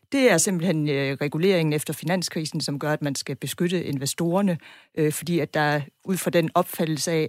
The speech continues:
at der er ikke et råd, som kan dække alle investeringskunder, øh, bredt. Fordi at der er forskel på, hvordan man tænker, hvilken tidshorisont man har,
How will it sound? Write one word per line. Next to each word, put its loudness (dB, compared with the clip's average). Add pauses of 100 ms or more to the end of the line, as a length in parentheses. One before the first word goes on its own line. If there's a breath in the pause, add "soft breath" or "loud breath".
at -6
der 2
er 2
ikke 2 (440 soft breath)
et -2
råd, 6
som 0
kan -4 (140)
dække 2 (280)
alle 2 (180)
investeringskunder, -2 (360 soft breath)
øh, 0 (380)
bredt. -4 (300)
Fordi 0
at 2
der 4
er 0
forskel 0
på, -2
hvordan 0
man 0
tænker, 2
hvilken -6
tidshorisont -4
man 0
har, 0